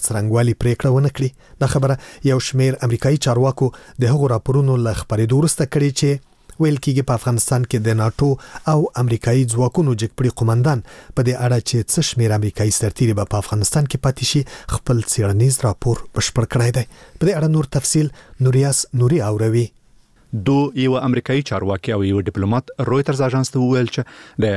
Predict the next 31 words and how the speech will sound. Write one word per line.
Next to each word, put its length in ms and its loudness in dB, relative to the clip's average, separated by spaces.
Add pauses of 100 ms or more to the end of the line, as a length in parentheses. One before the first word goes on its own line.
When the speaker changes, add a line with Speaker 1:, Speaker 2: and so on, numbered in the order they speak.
(120)
Speaker 2:
امریکا 340 0
د 80 0
متحدو 400 0
ایالتونو 460 0
ولسمشر 640 -2
باراک 240 -2
اوباما 340 0
به 320 -6
راتلونکې 560 0
میاشت 260 -2
د 160 0
ناټو 300 0
له 80 -2
سرمشریزې 560 0
مخکې 640 -6
په 140 -2
هغو 260 0
پلانونو 340 0
کې 140 -6
د 100 -6
بدلون 360 -2
پریکړه 340 -2
ونه 200 0
کړي 200 0
چې 460 -6
له 100 0
مخې 320 0
د 140 -2
امریکایي 440 -2
ځواکونو 460 0
نږدې 340 0